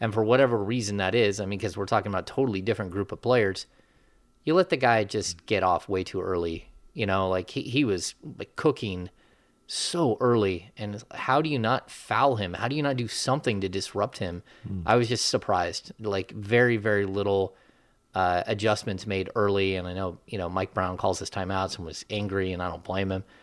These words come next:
Speaker 1: Um, that just felt like one of those games where y-, you didn't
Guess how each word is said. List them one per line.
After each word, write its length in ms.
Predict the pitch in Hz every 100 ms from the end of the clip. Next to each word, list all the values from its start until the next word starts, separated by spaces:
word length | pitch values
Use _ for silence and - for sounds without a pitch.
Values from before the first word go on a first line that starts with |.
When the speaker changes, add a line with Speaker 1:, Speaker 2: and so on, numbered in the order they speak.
| - _ -
Speaker 1:
Um, 400 | 98 95 90 -
that 160 | 123 120
just 180 | 151 -
felt 240 | - 127
like 160 | 123 117
one 120 | 117
of 40 | 117
those 140 | 107
games 340 | 110 120 127
where 460 | 104 104 104 101 92 _ -
y-, 140 | 104
you 280 | 123 113 98
didn't 420 | 90 98 110 110